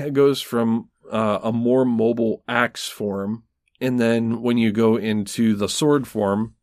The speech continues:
which is after, you know, after a combo, you literally switch the weapon over and flip the blade out to turn it into a sword.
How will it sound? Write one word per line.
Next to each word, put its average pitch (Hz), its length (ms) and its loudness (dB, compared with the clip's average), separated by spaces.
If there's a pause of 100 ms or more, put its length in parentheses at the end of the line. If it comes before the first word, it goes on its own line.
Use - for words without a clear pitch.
(120)
which 110 160 -4
is 104 160 -2
after, 101 600 0
you 104 220 -4
know, - 120 -10
after 104 320 -2
a 87 80 -2
combo, 101 640 -2
you 95 460 -6
literally 101 580 -2
switch - 400 -6
the 101 80 -8
weapon 101 340 -2
over 95 280 -4
and 90 120 -6
flip - 220 -10
the 101 100 -8
blade 101 300 -2
out 90 300 -2 (580)
to 107 140 -6
turn 113 180 -2
it 101 100 0
into 95 240 -4
a 90 60 -2
sword. 104 560 -2